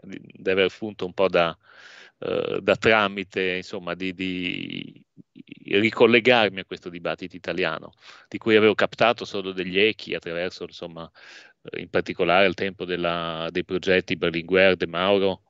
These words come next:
eh, la, il riordino dei cicli e la, la questione de-, del posto della storia del Novecento.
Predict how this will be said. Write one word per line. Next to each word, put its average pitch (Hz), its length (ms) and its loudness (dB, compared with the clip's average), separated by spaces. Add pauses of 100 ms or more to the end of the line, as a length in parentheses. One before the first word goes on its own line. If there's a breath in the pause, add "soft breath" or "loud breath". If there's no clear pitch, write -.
(680 soft breath)
eh, 85 320 -2
la, 90 280 2
il 90 80 0
riordino 95 460 2
dei 90 160 2
cicli 104 560 2
e 92 80 6
la, 87 400 2
la 82 120 -4
questione 95 400 -4
de-, 82 80 -6
del 85 220 -4
posto - 260 -4
della 80 120 -2
storia 90 240 0
del 80 100 0
Novecento. 92 720 0